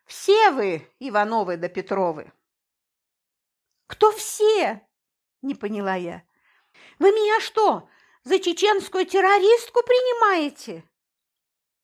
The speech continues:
Он сверкнул глазами. "О, Боже!" "Вы посмотрите на меня!"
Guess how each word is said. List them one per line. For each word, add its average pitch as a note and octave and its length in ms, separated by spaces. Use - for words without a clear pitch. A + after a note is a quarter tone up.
Он B3 200
сверкнул B3+ 600
глазами. F#3+ 720
"О, D#4+ 140
Боже!" G3 720
"Вы B3 140
посмотрите D#4 720
на C#4 120
меня!" D4 640